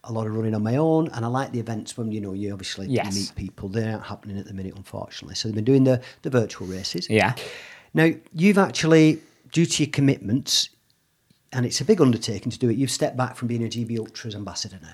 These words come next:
Speaker 1: isn't
Speaker 2: I
Speaker 1: it?
Speaker 2: have, yeah.
Speaker 1: Yeah,
Speaker 2: Yeah.
Speaker 1: yeah. I know you've done it for a couple of years, and it's, it's a, probably a wonderful experience. I know, because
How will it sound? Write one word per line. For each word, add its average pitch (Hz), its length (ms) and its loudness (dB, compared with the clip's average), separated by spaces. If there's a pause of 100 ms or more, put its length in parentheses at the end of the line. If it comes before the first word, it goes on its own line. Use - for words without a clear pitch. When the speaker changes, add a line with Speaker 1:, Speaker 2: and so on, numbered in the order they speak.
(120)
Speaker 1:
isn't 104 80 2
Speaker 2:
I 117 80 6
Speaker 1:
it? 113 60 4
Speaker 2:
have, - 320 -6
yeah. 85 180 -2 (140)
Speaker 1:
Yeah, 92 200 -16
Speaker 2:
Yeah. - 280 -10
Speaker 1:
yeah. 85 180 -10 (560)
I 131 80 6
know 151 100 12
you've 135 160 12
done 139 140 10
it - 80 2
for - 80 -2
a 120 40 -2
couple - 260 -4
of 123 40 4
years, 113 280 4
and 113 80 4
it's, - 380 -2 (300)
it's - 220 -2
a, 143 60 4
probably 123 320 4
a 120 40 8
wonderful 123 380 4
experience. 120 600 4
I 127 40 2
know, 135 200 6
because 110 420 -2